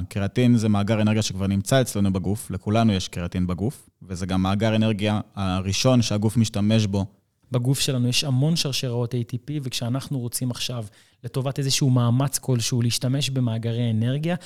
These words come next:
Speaker 2: התא שלנו בעצם מה שהוא עושה, לוקח את מאגרי ה-A T P, מזרים אותם לזרם הדם, וכך בעצם אנחנו יכולים לשמר או ל-, או להשתפר באיזושהי פעולה לטווח קצר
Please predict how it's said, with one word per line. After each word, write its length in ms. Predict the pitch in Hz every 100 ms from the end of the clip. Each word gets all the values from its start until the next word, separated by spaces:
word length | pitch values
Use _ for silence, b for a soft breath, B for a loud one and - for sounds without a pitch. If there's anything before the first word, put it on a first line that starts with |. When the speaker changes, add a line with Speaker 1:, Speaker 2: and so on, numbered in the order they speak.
| B 123
Speaker 2:
התא 280 | - 160
שלנו 380 | 156 156 143 139
בעצם 360 | 131 127 - 123
מה 100 | 123
שהוא 180 | 135 120
עושה, 320 | - 139 151 b b b
לוקח 540 | 131 123 - 160 135 -
את 140 | -
מאגרי 380 | 123 117 120 123
ה-A 220 | 120 117
T 40 | 117
P, 260 | - 147
מזרים 440 | 151 123 110 156 156
אותם 300 | 151 131 120
לזרם 480 | 117 107 127 123 113
הדם, 300 | 117 131 160 B B -
וכך 240 | - 143 123
בעצם 340 | 139 - 131
אנחנו 280 | 117 - 127
יכולים 480 | 110 - 127 147 160 B B B
לשמר 1080 | 131 123 127 123 131 - 139 131 156 170 175 - -
או 160 | 135
ל-, 60 | 135 120 -
או 140 | 143
להשתפר 720 | 143 135 - 120 - 180 160 156 B B
באיזושהי 400 | 135 139 - 131
פעולה 460 | - 127 113 135 175 -
לטווח 500 | 123 - 143 - - _ _ _ _ _
קצר 520 | 127 - 175 175 175